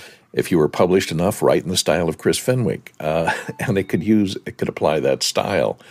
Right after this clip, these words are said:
My favorite use for, uh, G P T is translating, um, uh,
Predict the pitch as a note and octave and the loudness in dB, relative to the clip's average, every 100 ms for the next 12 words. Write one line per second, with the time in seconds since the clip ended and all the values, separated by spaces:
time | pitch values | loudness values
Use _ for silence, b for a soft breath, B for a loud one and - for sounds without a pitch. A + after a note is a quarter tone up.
0 | B B B - B2 - A2 D#2+ D2 E2+ | B B B -2 0 2 0 0 0 -2
1 | - D#2 B1+ B1+ - A1+ A#1+ - D#2 - | -2 0 0 0 -2 -2 -2 -4 -6 -4
2 | D#2 - E2 D2+ C2+ - F2+ E2+ D#2+ - | -6 -2 -2 0 -2 0 2 2 0 -4
3 | - A2+ G2+ F#2 F2 E2+ D2+ D2 C2 C2+ | -2 0 0 2 2 0 -2 -4 -6 -4
4 | C#2+ C2 B1+ _ B B B B B - | -2 -2 -4 _ B B B B B -2
5 | E2 C#2 D2 | 0 2 0